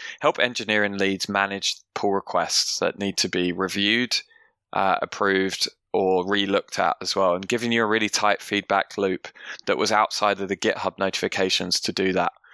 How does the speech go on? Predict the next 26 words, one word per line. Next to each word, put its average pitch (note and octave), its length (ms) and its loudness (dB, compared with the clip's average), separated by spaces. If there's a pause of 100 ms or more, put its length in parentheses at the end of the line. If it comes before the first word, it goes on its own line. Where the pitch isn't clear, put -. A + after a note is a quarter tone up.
(200)
And C3 80 4
I F3 60 6
still D#4+ 200 0
think A3 200 -2
there's A#2 180 2
an G2+ 80 2
idea G2 380 2
there, F#2+ 440 0
and, F#2+ 320 -2
um, F#2+ 420 2 (800)
maybe F#2+ 140 0
I G2+ 40 2
should G2 180 0
just F2+ 180 0
open F2+ 260 -2
source - 300 0
what - 160 -2
I - 20 -2
have. F2 320 -2
It's - 180 0
all A2+ 200 4
Elixir. F#2 540 2 (200)
It's, - 160 -2 (420)
it's, - 540 0
it G#2+ 160 -2
wo-, - 140 -2